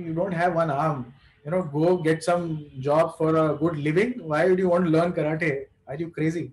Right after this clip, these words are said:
<laughs> Like that, right?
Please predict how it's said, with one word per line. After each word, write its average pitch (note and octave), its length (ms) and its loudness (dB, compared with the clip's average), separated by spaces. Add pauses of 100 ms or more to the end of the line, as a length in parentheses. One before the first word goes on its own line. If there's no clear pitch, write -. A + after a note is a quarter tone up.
(240)
<laughs> - 720 -8
Like C#3 180 -8
that, B2+ 200 -10 (600)
right? C#3 260 -6